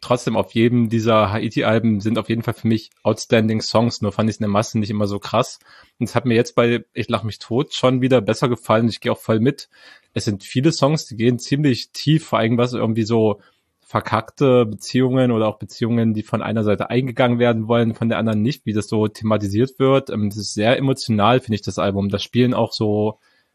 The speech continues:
Drug Abuse spielt auch immer noch eine große Rolle und natürlich, ja, und natürlich auch der Cashflow, es geht auch immer noch um Geld machen.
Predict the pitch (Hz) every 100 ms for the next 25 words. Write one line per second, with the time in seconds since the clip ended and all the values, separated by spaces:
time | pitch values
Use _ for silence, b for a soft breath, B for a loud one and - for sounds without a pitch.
0 | _ - 117 127 139 117 127 131 - -
1 | 113 113 127 147 143 147 - - _ 113
2 | - - 123 131 104 123 156 123 110 101
3 | 120 131 b b _ 107 107 107 - 107
4 | 104 120 120 - 107 - 120 - - 110
5 | 123 - 110 110 117 120 110 101 110 123
6 | 107 107 123